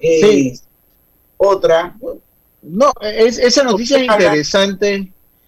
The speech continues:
Speaker 2: Esa noticia es interesante porque, como estábamos comentando acá, eh, va mucho con lo, lo que es la parte de servicio al cliente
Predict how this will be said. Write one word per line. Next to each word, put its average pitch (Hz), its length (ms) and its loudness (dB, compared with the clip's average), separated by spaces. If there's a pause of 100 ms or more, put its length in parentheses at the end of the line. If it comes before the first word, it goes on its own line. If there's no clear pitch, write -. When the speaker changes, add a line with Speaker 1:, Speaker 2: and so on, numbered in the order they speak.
(160)
Speaker 2:
Esa 185 220 -6
noticia 185 280 -4
es 220 40 -2
interesante 185 400 -4
porque, 156 240 -4
como 139 200 -8
estábamos 175 460 -4
comentando 147 560 -6
acá, 143 480 -2 (160)
eh, 131 120 -10
va 143 200 -4
mucho 160 420 -8
con 135 280 -8
lo, 120 180 -10
lo 120 220 -8
que 127 260 -4
es 151 80 0
la 156 160 2
parte 151 240 -2
de 156 60 -4
servicio 131 380 -6
al 143 80 -4
cliente 147 540 -6